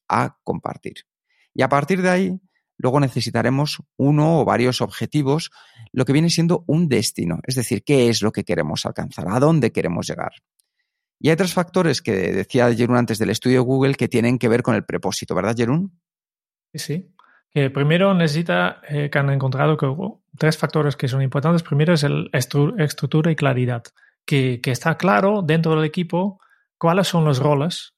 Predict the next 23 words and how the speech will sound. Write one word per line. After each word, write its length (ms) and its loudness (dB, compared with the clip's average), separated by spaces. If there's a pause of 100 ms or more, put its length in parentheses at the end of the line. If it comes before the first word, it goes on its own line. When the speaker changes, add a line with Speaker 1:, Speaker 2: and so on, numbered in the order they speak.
Speaker 2:
cuáles 240 -2
son 140 -4
los 120 -4
planes 300 0
y 80 0
cuáles 260 0
son 120 0
los 100 0
objetivos. 800 -6
Que 140 2
realmente, 420 2 (180)
y, 380 -4
y 200 -2
está 540 0
por 160 2
escrito. 540 -4 (1400)
Pensa-, 380 0
piensas 360 0
que, 240 0
que 100 -2
sabes 340 0
que, 320 -2
que, 360 -4